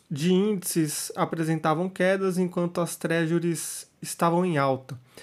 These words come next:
Então, os contratos futuros dos principais índices operavam no terreno negativo, como o Dow Jones com queda de zero vírgula zero cinco por cento,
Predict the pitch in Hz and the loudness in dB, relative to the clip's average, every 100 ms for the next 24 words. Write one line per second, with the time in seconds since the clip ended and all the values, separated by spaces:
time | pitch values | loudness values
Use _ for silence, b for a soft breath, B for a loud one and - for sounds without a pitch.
0 | B B B 156 143 175 175 - 185 180 | B B B -4 -2 0 -2 0 0 2
1 | 190 190 - - 190 190 175 170 175 175 | 0 0 -4 -6 0 2 2 4 2 2
2 | 185 185 185 175 185 185 160 147 175 165 | 0 0 0 0 2 4 2 2 2 2
3 | - 160 170 175 170 165 180 175 160 156 | -2 -2 -2 0 2 2 2 2 0 -2
4 | 147 151 156 151 147 - 170 175 170 147 | 0 0 0 0 -2 0 0 0 -2 -2
5 | 147 151 151 139 151 151 143 - B B | 0 0 0 0 -2 0 -2 -6 B B
6 | B B - 202 190 196 185 151 147 156 | B B -2 2 4 4 0 0 0 0
7 | 147 151 147 147 135 156 143 160 143 - | 0 0 2 2 2 0 -2 -4 -6 -2
8 | 175 - 160 185 | -2 0 0 -2